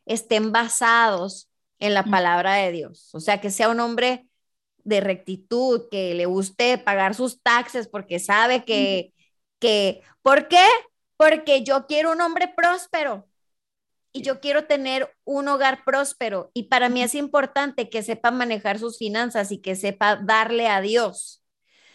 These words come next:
Speaker 1: Eso es muy importante para mí. Entonces, para mí sus valores como hombre de Dios, muy importantes. Ahora, otra cosa es que sea trabajador o emprendedor.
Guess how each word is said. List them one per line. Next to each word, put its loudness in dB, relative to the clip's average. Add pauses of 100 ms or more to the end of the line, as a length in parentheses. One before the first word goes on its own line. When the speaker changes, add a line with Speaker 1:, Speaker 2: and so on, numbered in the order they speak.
(360)
Speaker 1:
Eso 0
es -2
muy -2
importante -4
para 0
mí. -4
Entonces, -2
para 0
mí -4
sus -10
valores 0 (500)
como -2
hombre 0
de 2
Dios, 0 (580)
muy -6
importantes. -8
Ahora, 0 (1400)
otra 2
cosa 4
es -2
que -6
sea 0 (500)
trabajador 0
o -6
emprendedor. -8